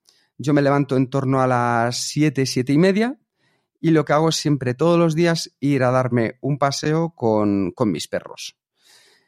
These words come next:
Mi mujer se va a trabajar, yo aprovecho para salir a pasear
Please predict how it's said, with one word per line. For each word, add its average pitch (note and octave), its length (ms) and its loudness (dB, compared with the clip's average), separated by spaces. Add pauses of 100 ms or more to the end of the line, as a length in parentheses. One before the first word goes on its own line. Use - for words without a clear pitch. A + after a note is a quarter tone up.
(180)
Mi B2+ 120 2
mujer C3 260 2
se - 100 0
va C3+ 100 4
a C3+ 40 2
trabajar, D#3+ 640 0
yo C3 180 0
aprovecho B2 480 0
para A2+ 300 0
salir B2 340 -2
a F3 80 0
pasear E3+ 520 -2